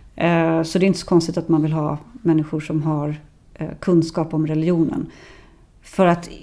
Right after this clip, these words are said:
inte för att förringa mina, eh, suveräna kollegor som jag hade då som var poliser, men de hade ju inte den utbildningen. De var ju poliser.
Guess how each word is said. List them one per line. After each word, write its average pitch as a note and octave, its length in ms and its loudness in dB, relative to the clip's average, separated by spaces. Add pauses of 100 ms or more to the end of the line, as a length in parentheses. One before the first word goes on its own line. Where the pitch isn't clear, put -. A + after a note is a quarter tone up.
(100)
inte F#3+ 320 4
för G#3+ 120 2
att G#3+ 120 4
förringa F3 280 4
mina, E3+ 440 8
eh, - 460 -10 (540)
suveräna G3 840 4
kollegor F3 400 2
som A#3 140 4
jag G3+ 80 6
hade - 200 4
då - 160 -2
som D#3+ 160 2
var E3 60 4
poliser, G#3 460 0
men F3 120 2
de F3 160 2
hade A#3 180 4
ju C4+ 80 6
inte E3 240 2
den - 220 0
utbildningen. F3 720 2
De G3 140 0
var A#3+ 80 2
ju F3 80 2
poliser. - 600 -2